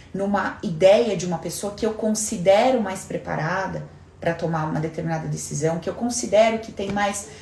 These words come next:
know-how do que eu, que eu considero ah, que tem mais expertise naquele assunto, naquele tema, tudo bem.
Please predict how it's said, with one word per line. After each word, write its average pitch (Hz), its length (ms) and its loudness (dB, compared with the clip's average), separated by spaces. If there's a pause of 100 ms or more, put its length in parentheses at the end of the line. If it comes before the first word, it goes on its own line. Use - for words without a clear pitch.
(160)
know-how 240 640 2
do 185 140 -4
que 165 300 -2
eu, 196 180 0
que - 100 -10
eu - 60 -8
considero 214 680 0 (680)
ah, 392 260 -2
que - 140 -10
tem 285 180 4
mais 415 280 2
expertise 233 880 0
naquele 175 360 -4
assunto, 202 480 -4
naquele 165 320 -8
tema, 226 220 0 (280)
tudo 262 220 -2
bem. 151 260 -6